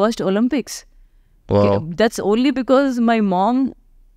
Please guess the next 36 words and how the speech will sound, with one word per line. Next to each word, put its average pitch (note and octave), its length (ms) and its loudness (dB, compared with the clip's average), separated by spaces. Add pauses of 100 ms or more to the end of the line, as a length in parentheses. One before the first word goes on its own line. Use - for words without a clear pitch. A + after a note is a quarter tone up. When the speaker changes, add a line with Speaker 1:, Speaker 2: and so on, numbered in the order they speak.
(120)
Speaker 1:
का A3+ 80 2
एक A#3 140 0
विजन G3+ 380 2
था B3 180 2
कि C4 140 -2
इसको C4 440 -2
हम, A3+ 160 0
मुझे G#3 400 0
ओलंपिक्स G#3 480 -2
में B3+ 100 2
कुछ - 160 -8
करवाना F#3+ 440 0
है। E3+ 180 -6 (360)
वरना A#3 200 2
जैसे B3 240 -2
मैंने C4+ 200 2
आपको C4 240 -2
बोला, G3+ 260 0
मेरे, B3 440 -2
मेरे G3+ 220 0
लिए C#4 120 -2
कोई D4+ 140 -2
एग्जाम्पल G3 560 0
नहीं B3+ 120 0
था। C#3 240 -10 (420)
I E3+ 100 0
didn't B3+ 280 2
have B3 360 2
anyone B3+ 320 0
to A3 60 -4
look G#3+ 180 0
up B3 100 0 (120)
to। D3 100 -6 (440)
I F3 80 0
didn't A#3+ 260 2
have, A#3+ 440 0